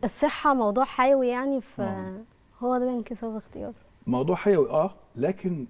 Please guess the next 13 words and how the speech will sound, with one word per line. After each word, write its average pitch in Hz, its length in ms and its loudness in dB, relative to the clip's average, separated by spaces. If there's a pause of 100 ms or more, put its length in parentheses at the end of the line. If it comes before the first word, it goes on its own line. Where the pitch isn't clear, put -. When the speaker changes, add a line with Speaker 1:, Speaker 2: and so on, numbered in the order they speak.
Speaker 2:
النقطة 143 300 -2
الأولى 160 240 -2
أنت 127 140 -2
بدأتيها 120 360 -2
ديت 170 260 0 (880)
هي، 143 380 0 (120)
آه، - 20 -10
يعني 104 500 -4 (100)
لاقت 143 320 -2 (200)
مكان 101 400 -4
كبير 135 240 -2
قوي 127 180 0
عندي. 98 260 -6